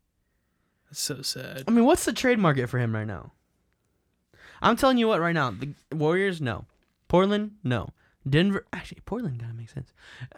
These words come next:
Speaker 2: Denver, no. San Antonio, no. Memphis, no. L A Clippers, no. O K C?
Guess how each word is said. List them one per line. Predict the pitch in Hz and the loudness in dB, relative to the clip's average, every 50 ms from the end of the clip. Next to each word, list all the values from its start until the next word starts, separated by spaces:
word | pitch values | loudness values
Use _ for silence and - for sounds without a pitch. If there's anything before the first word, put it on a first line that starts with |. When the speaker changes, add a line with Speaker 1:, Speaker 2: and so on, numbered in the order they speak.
| - - | -12 -6
Speaker 2:
Denver, | 170 151 196 226 214 196 226 226 - | -4 -2 -2 -2 -2 -2 -2 -2 -2
no. | 170 147 175 147 175 143 110 120 120 - _ - - - _ _ _ _ _ _ _ _ - | -4 -4 -4 -2 -4 -4 -4 -6 -10 -18 _ -20 -20 -20 _ _ _ _ _ _ _ _ -14
San | 143 - 202 202 | -8 -6 -4 -4
Antonio, | 202 175 220 220 226 233 226 226 208 | -2 -2 -2 -2 0 0 0 -2 -2
no. | - 151 143 131 120 107 | -2 -2 0 0 0 0
Memphis, | 98 113 127 175 208 214 - 233 240 233 233 - - 170 | -2 -2 0 0 0 0 2 2 2 2 0 -2 -6 -4
no. | 147 147 139 131 120 110 113 113 - - | -2 0 2 2 0 0 -4 -6 -6 -4
L | 175 202 214 220 | -2 -2 0 0
A | 220 226 226 233 226 226 - - _ - | 0 -2 -2 -4 -6 -8 -12 -18 _ -8
Clippers, | - 220 208 - 233 226 214 220 | -6 -2 2 2 2 2 0 -4
no. | - 143 139 131 123 117 107 - - - - _ - | -8 -6 -4 -2 -2 -2 -4 -8 -14 -20 -20 _ -10
O | - 143 | -8 -8
K | 131 - 147 143 | -6 -4 -6 -6
C? | - - 202 220 226 233 240 233 | -4 -4 -2 -2 -2 -2 -4 -8